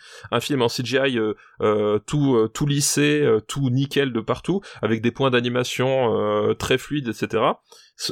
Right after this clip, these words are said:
le rendu aurait pas eu du tout é-, été pareil, et ça aurait juste donné un, un film d'animation ra-, le random en plus visuellement. Là, il y a vraiment une touche visuelle qui fait que, euh, qui fait que,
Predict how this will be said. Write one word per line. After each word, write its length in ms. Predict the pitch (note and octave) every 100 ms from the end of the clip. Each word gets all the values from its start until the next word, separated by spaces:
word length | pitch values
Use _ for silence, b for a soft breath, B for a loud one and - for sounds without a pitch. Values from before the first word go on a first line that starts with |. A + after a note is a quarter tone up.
| -
le 120 | B2
rendu 240 | A#2+ C#3+ D#3+
aurait 180 | A#2+
pas 140 | A2 D3+
eu 20 |
du 100 | C#3+
tout 160 | C#3 B2
é-, 120 | - -
été 200 | A#2 D3+
pareil, 380 | A#2 B2+ F#3 A3 B B -
et 100 | E3+
ça 140 | C3+
aurait 140 | A#2
juste 240 | A2 D#3 C3+
donné 240 | A#2 C#3
un, 100 | D3
un 400 | A2 G#2+ G#2+ A2
film 180 | D3+ B2
d'animation 480 | A2+ A2 A2 C3 C3+
ra-, 200 | A2+ B2+ E2+
le 320 | A2 A2 A2
random 500 | G#2+ A#2 A#2+ D3 C3+ - _ _ _ _
en 120 | B2+
plus 280 | - D#3 D3+
visuellement. 460 | A#2+ A#2 C3 C3 A#2+
Là, 180 | A#2+ D#3+
il 40 |
y 20 |
a 40 | A#2
vraiment 240 | A#2+ C#3+
une 80 | C3+
touche 240 | - D#3+
visuelle 400 | C3+ A#2+ B2 E3+ - B B B
qui 140 | - C3+
fait 260 | - F3+
que, 320 | G3+ D#3+ E3+ G3+ b b b A#2
euh, 840 | A2 G#2+ G#2 G#2 G2+ G#2 G2+ G2+
qui 140 | -
fait 160 | - E3+
que, 320 | - E3+